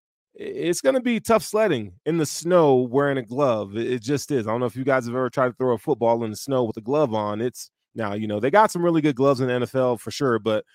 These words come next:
it's gonna pose some problems. The guy who really doesn't have, uh, you know, big time arm strength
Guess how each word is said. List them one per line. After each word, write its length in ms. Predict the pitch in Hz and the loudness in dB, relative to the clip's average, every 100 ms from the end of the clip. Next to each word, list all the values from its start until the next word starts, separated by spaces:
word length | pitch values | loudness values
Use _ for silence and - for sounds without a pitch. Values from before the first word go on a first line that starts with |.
| _ _ _ _ - | _ _ _ _ -8
it's 200 | 240 349 | -4 0
gonna 160 | 330 | 2
pose 280 | 277 240 247 | 4 4 4
some 120 | 175 | 2
problems. 360 | 139 196 170 123 | 2 4 4 0
The 80 | 120 | 0
guy 280 | 147 165 | 2 4
who 240 | 139 147 135 | 4 4 4
really 220 | 143 139 | 2 0
doesn't 260 | 139 117 113 | 0 0 -2
have, 400 | 131 123 107 _ _ _ _ - | 0 0 -2 _ _ _ _ -6
uh, 380 | 123 117 107 98 - _ - | -2 0 0 -4 -12 _ -10
you 100 | 123 | -8
know, 300 | 104 101 - | -6 -8 -6
big 160 | 135 139 | -4 -2
time 260 | 147 131 120 | 2 2 4
arm 180 | 131 | 2
strength 560 | 135 - 131 131 131 - | 0 -4 -4 -4 -8 -18